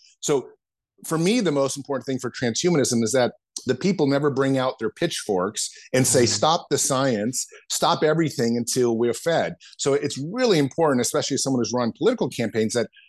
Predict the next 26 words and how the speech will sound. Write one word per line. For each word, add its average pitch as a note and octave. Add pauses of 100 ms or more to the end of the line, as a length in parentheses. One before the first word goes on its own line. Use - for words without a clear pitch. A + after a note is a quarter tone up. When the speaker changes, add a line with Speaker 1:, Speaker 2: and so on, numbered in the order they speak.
(160)
Speaker 1:
governments F3+
are C3+
able C3+
to B2
keep C#3+
people A2 (220)
happy. G#2
And C#3
I G#3
mean F3
just C#3
the A#2+
average B2
person C#3
happy G2+
Speaker 2:
Yeah. G2 (220)
Speaker 1:
across D3+
the C3+
spectrum. A#2 (260)
And C3
that D3+
means C3+
well-fed, C#3+
well-educated, C3
you A#2
know, A2